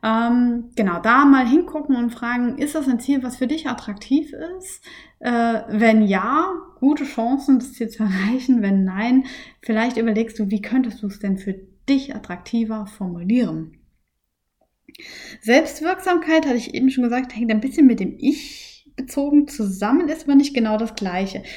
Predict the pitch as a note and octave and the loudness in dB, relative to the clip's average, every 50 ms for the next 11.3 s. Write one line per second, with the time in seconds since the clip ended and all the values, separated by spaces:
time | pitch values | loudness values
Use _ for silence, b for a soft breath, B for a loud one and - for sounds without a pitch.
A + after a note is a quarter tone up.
0 | B B - A#3 B3 C#4 C4+ - - F4 G4 F#4 D4 C4+ B3+ - - - E4 - | B B -2 0 0 0 -2 2 2 4 4 6 6 6 6 4 2 0 0 0
1 | - - - - G3 E3+ - - - - - - - A3+ A3 G3+ G3 G3 G3 A3+ | -2 -10 -10 -8 -6 -6 -6 -10 -14 -16 -18 -6 -2 2 2 4 4 4 4 4
2 | C4 D#4 D#4+ D4 C4+ A3+ G#3+ A3 C4 D4 C#4 - - C4 E4 E4 - - - - | 4 6 6 6 6 6 6 4 4 4 2 0 -4 -4 -4 -6 -8 -16 -12 -10
3 | F3+ F3+ F3+ - - F3 D#3+ - - - - D3 E3+ - - - B B B B | -10 -10 -10 -10 -12 -10 -10 -10 -12 -12 -12 -12 -12 -14 -16 -18 B B B B
4 | B B B - - A3+ A3+ F#3+ F#3+ F#3 G3 G3+ G3 - - G3+ F#3+ - B B | B B B -2 0 2 2 2 2 0 0 -2 -4 -6 -6 -8 -8 -8 B B
5 | B B B B B B B B _ _ - - G3 C4+ D4 D#4 E4 D#4+ - - | B B B B B B B B _ _ -6 -2 2 4 4 4 2 2 -2 -10
6 | - - - - - - - - - - - _ _ _ _ _ A3 G#3+ A3 A3 | -14 -16 -16 -18 -18 -18 -20 -20 -20 -20 -20 _ _ _ _ _ 2 4 4 4
7 | A3+ A#3+ C4+ C#4 - - - - _ _ _ - - - C4+ C4 C4 B3+ C4 C4 | 6 4 2 0 -2 -6 -10 -14 _ _ _ -12 -4 0 0 0 0 0 -2 -2
8 | C4 C4 C4+ C4+ C4+ C4+ C4+ C#4 C#4 C4+ C4 C4+ - - _ _ _ _ _ _ | -2 -2 -2 -2 -2 -2 -4 -4 -6 -8 -10 -12 -20 -20 _ _ _ _ _ _
9 | _ _ _ _ _ _ _ _ _ _ _ _ _ _ _ _ _ _ _ _ | _ _ _ _ _ _ _ _ _ _ _ _ _ _ _ _ _ _ _ _
10 | _ _ _ _ _ _ _ _ _ - - A#3+ A#3 - - G3+ G3 G3 F#3+ F3+ | _ _ _ _ _ _ _ _ _ -4 -2 -2 -2 0 -2 -4 -2 -2 -4 -6
11 | E3 D#3 D#3 - F#3 - | -6 -10 -12 -14 -14 -16